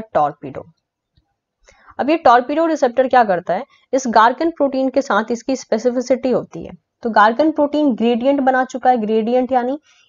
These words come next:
जहां पे ये प्रोड्यूस हो रहा है वहां पे ज्यादा प्रेजेंट है, और जहां पे, जहां से ये बहुत दूरी बनाए रखा है इसने, वहां पे ये कम प्रेजेंट है।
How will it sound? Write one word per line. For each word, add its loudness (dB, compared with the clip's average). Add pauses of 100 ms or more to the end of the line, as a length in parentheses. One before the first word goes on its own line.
जहां 2
पे -4
ये 0
प्रोड्यूस -2
हो 6
रहा 4
है 6
वहां -4
पे -6
ज्यादा 2
प्रेजेंट 2
है, 2
और 2
जहां -4
पे, -2
जहां -2
से -4
ये 0
बहुत 0
दूरी -2
बनाए 0
रखा -4
है 0
इसने, -8
वहां -8
पे -8
ये -4
कम -4
प्रेजेंट -6
है। -10